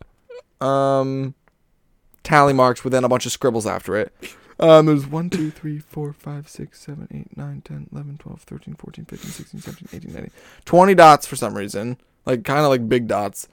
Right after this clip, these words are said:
And then in the bottom corner, it says Mountain Dew Voltage and ham pineapple pizza. Here you go. Apples, oranges, pixie sticks. Eat breakfast. <laughs> Insane. Is that what your breakfast was?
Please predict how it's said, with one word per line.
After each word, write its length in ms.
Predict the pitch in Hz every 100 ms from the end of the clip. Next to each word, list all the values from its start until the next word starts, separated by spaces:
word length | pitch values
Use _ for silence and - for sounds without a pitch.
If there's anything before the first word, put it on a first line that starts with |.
| _ _
And 200 | 143 131
then 160 | 143 147
in 80 | 143
the 80 | 135
bottom 320 | 135 143 143
corner, 300 | - 139 127
it 40 |
says 160 | - 113
Mountain 260 | 117 127 131
Dew 120 | 135
Voltage 440 | 123 123 - 113
and 140 | 107 117
ham 260 | 123 113
pineapple 400 | 113 110 95 -
pizza. 320 | - - - 120
Here 140 | 151
you 120 | 147
go. 240 | 120 113 113 _ _ _ _
Apples, 460 | 135 151 180 175 156
oranges, 600 | 151 151 151 147 151 139
pixie 360 | - 156 - 117
sticks. 340 | - 95 - -
Eat 180 | 147
breakfast. 600 | 113 117 - - - - - - - - - - _ _ - - -
<laughs> 160 | 156 - 226 214
Insane. 920 | 175 156 208 - - 185 165 151 123 - 277 302 269
Is 240 | 156 - 156
that 260 | 165 165
what 140 | 175 170
your 100 | 156
breakfast 580 | 127 127 131 - 156
was? 440 | 156 156 156 175